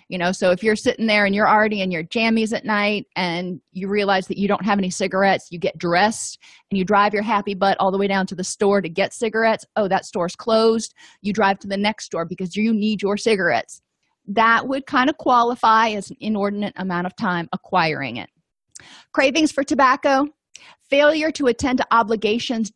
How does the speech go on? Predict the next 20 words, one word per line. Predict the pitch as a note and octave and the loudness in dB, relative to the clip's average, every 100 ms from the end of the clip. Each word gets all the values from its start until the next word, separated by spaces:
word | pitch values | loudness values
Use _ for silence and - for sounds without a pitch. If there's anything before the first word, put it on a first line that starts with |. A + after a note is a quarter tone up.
| - | -4
due | A3+ A#3+ | -2 -2
to | - A#3+ A3 | -4 -4 -4
tobacco | - F#3+ F#3 G3 D#3+ | -4 0 0 0 -6
use. | E3+ G#2+ F#3+ - - - - | -6 -8 -12 -14 -20 -14 -4
Now, | B3+ | 0
this | F#4+ - | 0 0
one's | D#4+ - | -4 -2
easier | A#3+ B3 C4+ | -2 0 0
to | A#3 G3 | -2 -4
explain | - - G3+ G#3 | -6 -6 -4 -2
when | G#3 | -4
we're | F#3 | -2
talking | A3+ G3+ G#3 | 0 0 0
about | F#3+ - | -2 -2
drugs, | F3+ F3 F#3+ A3+ - - - | 0 2 2 -2 -14 -20 -4
but | D#4 D4+ | -4 -2
think | F4 F4 | -2 0
about | C#4+ G3+ F#2+ | 0 0 -2
it. | A#1+ _ _ _ - - | -6 _ _ _ -10 -2
Um, | A3 G#3+ F#3 | 2 2 0